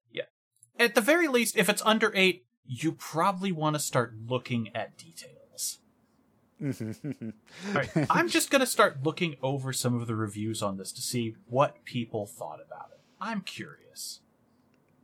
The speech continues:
Speaker 2: You know, I, I have not, I think before now and next record, I'm going to revisit a lot of the, like,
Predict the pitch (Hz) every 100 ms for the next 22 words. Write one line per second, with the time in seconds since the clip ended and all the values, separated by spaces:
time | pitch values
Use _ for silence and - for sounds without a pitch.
0 | _ _ _ _ _ _ _ _ _ _
1 | _ - - - - _ - 139 127 143
2 | - 156 190 165 170 175 185 _ _ _
3 | - 151 214 - 175 - 185 202 165 151
4 | 160 156 127 123 123 - - - - _
5 | - - 123 117 123 135 123 123 131 131
6 | 127 117 123 117 117 127 131 - _ _
7 | 120 113 117 113 117 110 117 110 107 98
8 | - _ _ _ _ _ _ _ _ _
9 | _ _ _ 139 117 110